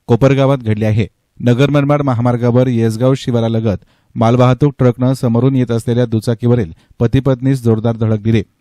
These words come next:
या अपघातामध्ये पत्नीचा दुर्दैवी मृत्यू झाला असून पती गंभीर स्वरूपात जखमी आहे.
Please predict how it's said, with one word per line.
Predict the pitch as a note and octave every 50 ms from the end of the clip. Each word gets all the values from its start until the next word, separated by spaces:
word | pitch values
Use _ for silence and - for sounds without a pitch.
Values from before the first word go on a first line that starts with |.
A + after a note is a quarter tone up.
| _ _ _ -
या | A#2+ A#2+
अपघातामध्ये | A#2 A2+ A2 B2+ A#2+ C3+ C#3 C#3 C#3 C3 C#3 C#3+
पत्नीचा | - C3 A#2+ - C3 B2 A2+ B2+ B2
दुर्दैवी | B2 A#2+ G#2+ A#2 A#2 A2 A2 A#2
मृत्यू | G#2+ A2 G#2 - A#2+ A#2
झाला | A2+ A#2 A#2 A#2+
असून | A#2+ - - C3 C#3 - _ _ _ _ _ _
पती | B2 A#2+ A2 C#3+ C3+
गंभीर | B2 B2 A#2+ A#2+ A#2+ C3+
स्वरूपात | D3 - C#3+ B2 B2 A#2+ - B2+
जखमी | A#2+ A2+ A#2 A2 - - A#2
आहे. | A2+ G#2+ A#2+